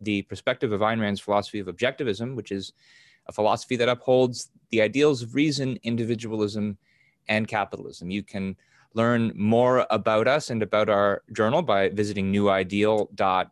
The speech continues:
ayn rand dot org. And I'd also like to announce for, that for those of you who are currently viewing us on social media, who are viewing us either on Facebook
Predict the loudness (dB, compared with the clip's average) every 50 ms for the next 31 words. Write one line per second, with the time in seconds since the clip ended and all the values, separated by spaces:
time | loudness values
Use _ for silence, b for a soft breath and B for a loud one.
0 | _ _ -4 -2 -2 -2 -2 -4 -4 -4 -6 -6 -6 -4 -4 -2 -4 -4 0 2
1 | 2 4 4 2 0 -4 -4 -4 -2 -2 0 2 0 0 0 0 0 0 -2 -2
2 | -4 -4 -2 -2 -2 -2 -4 -8 -10 -8 -6 -6 -8 -8 -8 -10 -4 -2 0 0
3 | 0 -2 -6 -8 -4 -4 -2 -2 -2 -4 -6 -10 -8 -4 -4 -2 -2 -2 -4 b
4 | b b b b b b -2 0 2 2 2 0 -2 _ _ -6 -4 -4 -2 -2
5 | -2 -4 -2 -2 0 0 2 2 2 0 0 -2 -2 -2 0 0 0 0 0 0
6 | -2 -2 -2 -2 -4 -4 -2 -2 0 2 2 2 4 4 4 2 2 0 0 0
7 | 0 0 0 0 -2 -2 -2 -2 -4 -4 -6 -6 -6 -4 -2 -2 -2 -2 -2 -2
8 | -4 -6 b b b b b _ -2 0 0 0 -2 -2 0 0